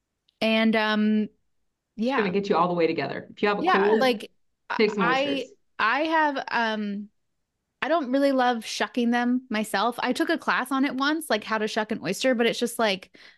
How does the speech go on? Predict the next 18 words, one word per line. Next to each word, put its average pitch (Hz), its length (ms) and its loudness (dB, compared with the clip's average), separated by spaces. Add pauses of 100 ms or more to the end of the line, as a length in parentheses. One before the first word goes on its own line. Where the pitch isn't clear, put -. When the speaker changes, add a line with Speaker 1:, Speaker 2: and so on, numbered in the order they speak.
(120)
Speaker 1:
I'm 262 100 0
not 269 140 2
doing 240 240 2
that 269 120 2
all 277 120 2
the 294 100 0
time, 311 380 2
even 302 160 4
though 311 60 4
you 302 120 4
can 269 160 4
get 269 200 0
oysters, 247 520 -2
like, 226 300 -2 (120)
just, 226 220 -8
like, 214 160 -2
at 208 140 -4
the 196 220 -2